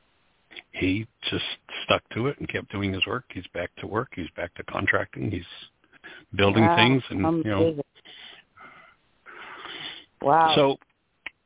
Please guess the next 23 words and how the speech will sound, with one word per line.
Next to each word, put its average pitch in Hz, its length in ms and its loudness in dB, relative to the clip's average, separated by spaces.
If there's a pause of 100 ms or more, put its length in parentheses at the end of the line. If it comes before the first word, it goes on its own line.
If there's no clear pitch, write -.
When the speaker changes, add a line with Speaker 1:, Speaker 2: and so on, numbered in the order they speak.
(520)
Speaker 1:
rem-, 135 400 4
now, 127 280 0
we, 135 180 -4
we 123 200 -4
just 143 240 -6
got 156 240 4 (100)
a 117 80 -2
minute 135 300 2
or 107 80 -4 (100)
two 101 120 -4
left, 98 320 -4
and 101 180 -4
maybe 113 260 0
we 104 120 -2
need 104 180 0
to 98 60 -12
pick - 200 -6
this 107 220 -2
conversation 101 680 0
up 98 100 -4 (120)
with, 95 160 -6 (160)
uh, 98 160 -4 (1400)
tomorrow, 110 520 4